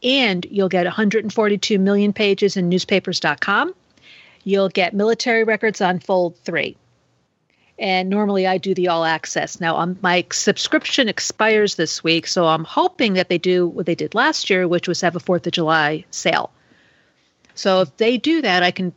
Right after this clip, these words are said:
I can renew. And if not, then I'm just gonna let it go for the summer 'cause I'm outside more than I'm in front of the computer. But if you are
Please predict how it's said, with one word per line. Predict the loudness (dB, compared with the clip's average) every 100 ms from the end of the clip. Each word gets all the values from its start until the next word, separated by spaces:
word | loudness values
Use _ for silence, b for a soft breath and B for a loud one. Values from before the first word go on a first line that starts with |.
| _ -6
I | -4
can | -2
renew. | 0 2 2 0
And | -4
if | -6 0
not, | 0 2 0
then | 0
I'm | -2
just | -2 -2
gonna | 0
let | 0
it | 0
go | -2 -2
for | -4
the | -8
summer | -4 -4 -4 -6
'cause | -4 -2 -2 -2
I'm | -6 -2
outside | -2 0 0 0 0
more | -2 -2
than | 0 -2
I'm | -2
in | -6 -8 -4
front | -4
of | -4
the |
computer. | -8 -6 0 0 0 -6 B B B B
But | 2 2 0
if | -2 0
you | 2 2
are | 2 2 2 0